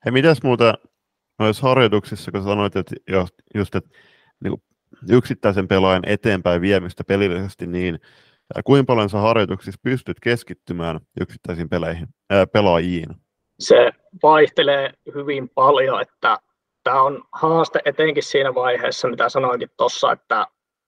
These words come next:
Speaker 2: jos Teijo on parhaimmillaan ollut siellä tolppien välissä ja ite vetää sen treenin, niin se on toisinaan hyvin paljon liian vähäistä. Et sen mä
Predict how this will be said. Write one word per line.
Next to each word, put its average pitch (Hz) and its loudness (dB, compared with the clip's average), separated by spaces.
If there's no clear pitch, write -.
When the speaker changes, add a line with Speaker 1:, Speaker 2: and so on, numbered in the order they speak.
Speaker 2:
jos 143 0
Teijo 135 2
on 120 -10
parhaimmillaan 117 -2
ollut 117 0
siellä 107 0
tolppien 147 0
välissä 123 -2
ja 117 2
ite 123 -2
vetää 117 0
sen 107 -6
treenin, 120 -6
niin 110 -12
se 120 0
on 143 2
toisinaan 139 4
hyvin 127 0
paljon 117 0
liian 120 0
vähäistä. 110 -2
Et - -10
sen 120 -4
mä 120 -6